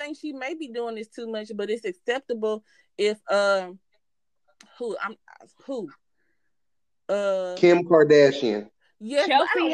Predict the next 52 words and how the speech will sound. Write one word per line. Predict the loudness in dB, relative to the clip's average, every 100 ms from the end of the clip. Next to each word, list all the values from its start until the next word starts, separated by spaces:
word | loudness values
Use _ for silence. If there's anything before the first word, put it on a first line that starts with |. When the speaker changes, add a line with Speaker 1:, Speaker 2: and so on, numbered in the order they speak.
| 2
Speaker 1:
wanna |
Speaker 3:
uh, | 4 6 4
what's | -2 -8
her | -8
name? | -8 -10
Chelsea, | -10 -10 -10 -14 -12
what's | -12 -10
her |
name? | -6 -4 -6 -10 -10
The, | -8 -8
with | -10 -10
the, | -8
uh, | -4 -2 -2
show, | -4 -10 -10 -10
Chelsea | -12 -12 -14
Handler, | -14 -14 -12 -12 -10
is |
that | -10 -12
her | -14 -12
name? | -12 -14 _ _ -10
Speaker 1:
Yeah. | 0 0 0 _ _ _ _
Speaker 3:
She | 0 2
can | 2
come | 2 0
out | 0 -4
and | -4
be | -4
loud | -4 -2 -2 -2 -4
and | -8 -6
obnoxious | -6 -4 -6 -6 -10 -16
as | -16 _
fuck, | -12 -12 -8
but | -8
because | -8 -10 -12
she's | -8 -10 -4
white | -2 -2 -4
with | -8 -4
blonde, | -2 0 -2 -2
it's | -6
okay. | -8 -8 -6 -6 -6
And | -8
it's, | _ -12
and | -10
she | -10 -6
said | -4 0
it's | 0
more | 0 -2
acceptable | -2 -4 -4 -4 -12
coming | -10 -10 -10
from | -10 -4
her | -4
mouth. | 0 0